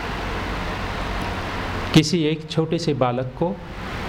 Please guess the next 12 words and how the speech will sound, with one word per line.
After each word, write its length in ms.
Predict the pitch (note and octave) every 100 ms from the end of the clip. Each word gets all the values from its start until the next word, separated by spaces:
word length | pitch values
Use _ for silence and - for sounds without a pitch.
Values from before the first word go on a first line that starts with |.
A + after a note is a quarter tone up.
| - - - - - - - - - - - - - - - - - - - -
पैदा 300 | D3 C3+ C3+
ही 200 | C3+ D#3+ C#3
हुआ 280 | C#3+ C3+ C3
है, 180 | E3 F#3+ - - - - - - - - - - - - - - - - - - -
उसको 280 | E3+ F3 G3+
किसी 300 | G3 F#3+ G3 D#3
मनुष्य 400 | C#3+ F3 - F3+
के 120 | E3
दर्शन 360 | C#3+ B2+ D#3 C#3
नहीं 320 | C3+ E3+ C3+
होने 300 | C3 B2+ B2+
दिए, 320 | C3 D3